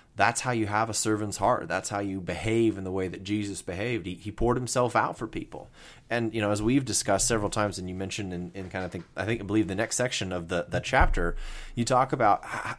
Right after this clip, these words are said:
what did, what did revivals look like? Well, revivals looked like men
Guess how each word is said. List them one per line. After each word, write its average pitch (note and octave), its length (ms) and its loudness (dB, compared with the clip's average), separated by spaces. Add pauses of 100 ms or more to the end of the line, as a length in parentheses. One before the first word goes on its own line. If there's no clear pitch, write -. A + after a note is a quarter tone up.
what C3 200 6
did, E3 220 6
what D#3 120 8
did C#3+ 180 6
revivals A2+ 580 8
look C#3 240 -2
like? - 300 -8 (280)
Well, A2+ 120 2
revivals A2+ 640 4
looked B2 300 0
like F#2+ 400 2 (520)
men A#2 720 2